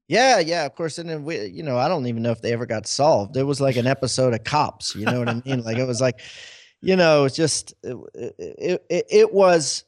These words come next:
here's the thing, here's the mistake too. We, it was a, it was more, we thought it was like a C minus property, and it was really like a D minus. And we didn't know,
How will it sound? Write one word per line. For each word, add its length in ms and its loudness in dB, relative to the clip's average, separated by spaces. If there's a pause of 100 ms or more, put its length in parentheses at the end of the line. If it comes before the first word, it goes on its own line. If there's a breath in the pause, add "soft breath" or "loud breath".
here's 320 -2
the 80 -4
thing, 300 0
here's 340 2
the 80 0
mistake 520 -2
too. 200 -2
We, 260 0
it 200 4
was 360 4
a, 420 2 (1080 soft breath)
it 120 2
was 280 2
more, 640 4
we 200 0
thought 360 4
it 80 4
was 180 0
like 220 -4
a 80 -14
C 460 -6
minus 640 -2 (100)
property, 720 -6
and 80 -12
it 80 -12
was 160 -8
really 260 2
like 220 -6
a 100 -6
D 480 -4
minus. 520 -6
And 140 -4
we 160 2
didn't 360 2
know, 640 2